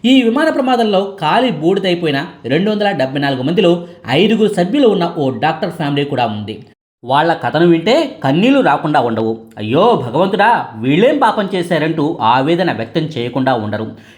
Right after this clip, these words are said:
యూకేలోని డెర్బీ నగరంలో ఉన్న రాయల్ డెర్బీ ఆసుపత్రిలో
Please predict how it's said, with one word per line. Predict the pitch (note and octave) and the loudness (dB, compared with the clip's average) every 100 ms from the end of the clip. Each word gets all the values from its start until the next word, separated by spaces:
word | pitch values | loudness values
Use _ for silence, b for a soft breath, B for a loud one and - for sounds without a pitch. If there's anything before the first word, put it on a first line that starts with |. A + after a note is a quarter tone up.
| B | B
యూకేలోని | C#3+ C4+ D4 E4 B3+ F#3+ F3 - | 2 2 4 4 4 2 -2 -2
డెర్బీ | A#2 D3 E3+ | -2 -2 0
నగరంలో | A3+ F#3+ F3+ E3+ | 0 0 0 0
ఉన్న | D3 C3+ G#2+ F#2+ G2 | 0 -2 -2 -6 -6
రాయల్ | A2 C#3+ G#3 F3 | 0 2 2 2
డెర్బీ | A#2+ C3+ F#3 - | 0 -2 -2 -2
ఆసుపత్రిలో | A#2+ C3 - E3+ B3+ D#4 | -4 -6 -8 -2 0 0